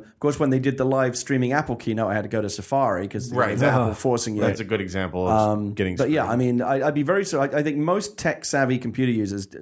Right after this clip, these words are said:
Speaker 1: have more than one browser at least
Speaker 3: I run, I
Speaker 1: installed on
Speaker 3: run
Speaker 1: their
Speaker 3: two,
Speaker 1: machine.
Speaker 3: uh,
Speaker 1: You gotta have a backup
Speaker 3: regularly.
Speaker 1: browser.
Speaker 3: And, and Chrome, I think t-, it's faster, yes, but I don't like the plugins as much, and I think it takes up too
Speaker 1: What's,
Speaker 3: many mem-,
Speaker 1: what's
Speaker 3: too
Speaker 1: your
Speaker 3: much memory.
Speaker 1: default?
Speaker 3: I use Firefox as default, and Chrome
Speaker 1: Okay.
Speaker 3: I just use for work,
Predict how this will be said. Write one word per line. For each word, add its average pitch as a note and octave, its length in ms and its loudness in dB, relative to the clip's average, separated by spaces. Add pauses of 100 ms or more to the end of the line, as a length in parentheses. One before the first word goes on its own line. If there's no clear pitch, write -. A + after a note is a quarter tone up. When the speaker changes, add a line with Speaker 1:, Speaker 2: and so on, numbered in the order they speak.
(100)
Speaker 1:
have A#2 220 0
more A2 180 2
than G#2+ 100 -2
one G#2 200 0
browser G#2 380 0
at E2 40 -4
least A2 160 -2
Speaker 3:
I C3+ 80 4
run, C3 100 0
I C3 40 4
Speaker 1:
installed B2+ 220 2
on B2+ 40 0
Speaker 3:
run B2 140 2
Speaker 1:
their G#2 80 -4
Speaker 3:
two, C3 240 2
Speaker 1:
machine. A#2 140 -4
Speaker 3:
uh, G#2+ 80 -8 (140)
Speaker 1:
You C3 140 -2
gotta E3+ 160 0
have B2+ 100 -2
a A#2 40 -4
backup A#2 140 0
Speaker 3:
regularly. A2+ 340 2
Speaker 1:
browser. G#2 280 -2 (160)
Speaker 3:
And, D#3 140 4
and D#3 160 6
Chrome, F3+ 260 4
I C#3 80 6
think C3+ 260 2
t-, - 120 -8
it's - 320 -6 (160)
faster, D3 580 4
yes, C3+ 500 4 (280)
but A2+ 260 2
I G#2+ 60 4
don't A2 220 4
like A2+ 320 0
the A2 80 -6
plugins A#2+ 320 2
as G#2 180 -2
much, A#2 340 0
and G#2 380 4 (340)
I A#2+ 100 -2
think G#2+ 140 0
it - 40 -4
takes G2+ 120 -2
up G#2+ 60 -2
too - 120 -4
Speaker 1:
What's, A2+ 100 4
Speaker 3:
many G#2+ 100 4
mem-, G3+ 80 8
Speaker 1:
what's A3 160 2
Speaker 3:
too - 60 0
Speaker 1:
your - 80 2
Speaker 3:
much - 80 -2
memory. G#2+ 300 4
Speaker 1:
default? - 180 -10 (100)
Speaker 3:
I C3 80 2
use C3 160 4
Firefox A#2 400 2
as G#2 80 -4
default, A#2 320 2
and B2 100 0
Chrome D3+ 240 2
Speaker 1:
Okay. C#3+ 60 6
Speaker 3:
I B2 40 4
just B2 260 2
use A#2+ 120 6
for A#2 200 2
work, G#2+ 400 2